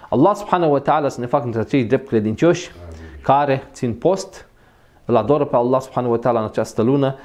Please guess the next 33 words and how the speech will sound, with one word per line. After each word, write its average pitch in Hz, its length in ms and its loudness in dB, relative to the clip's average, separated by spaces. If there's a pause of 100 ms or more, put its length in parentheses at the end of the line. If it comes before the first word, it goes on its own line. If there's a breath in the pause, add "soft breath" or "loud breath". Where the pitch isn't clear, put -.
și - 140 -12
astfel 139 460 0
se - 200 -4
eliberează 135 760 0 (380 loud breath)
de 120 200 0 (880)
focul 143 440 -2
iadului, 123 480 0
de 101 80 -2
pedeapsa 120 440 -2
lui 101 100 -2
Allah 110 260 0
subhanahu 110 360 -6
wa 98 80 -2
ta'ala. 113 440 0 (1080 loud breath)
Cum 196 200 2
profetul 180 420 0
Muhammad 135 380 0
sallallahu 123 540 0
alaihi 107 280 0
wa 95 60 0
sallam 123 580 0
a 113 100 -2
promis 120 360 -2
că 120 100 -4
în 110 60 0
fiecare 120 480 2
zi 120 200 0
Allah 123 320 2
subhanahu 135 500 -2
wa 120 60 2
ta'ala 127 320 0
are 113 260 -2
robi 165 380 0